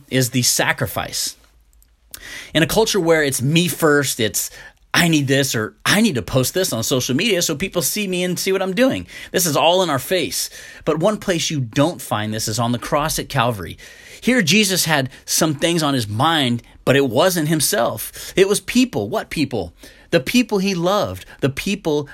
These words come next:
that put him on the cross. You see, around the cross, that day was dense.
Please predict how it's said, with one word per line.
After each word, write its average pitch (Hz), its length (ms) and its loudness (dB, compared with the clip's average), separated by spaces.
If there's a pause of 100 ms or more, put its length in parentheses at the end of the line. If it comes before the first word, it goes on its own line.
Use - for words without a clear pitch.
that 143 340 -2
put 190 220 2
him 156 160 -2
on 143 100 0
the 131 80 -2
cross. - 680 -4 (420)
You 156 80 2
see, 196 160 2
around 196 260 0
the 220 80 0
cross, 202 480 0 (220)
that 175 220 2
day 160 280 0
was 123 240 -2
dense. 143 680 -2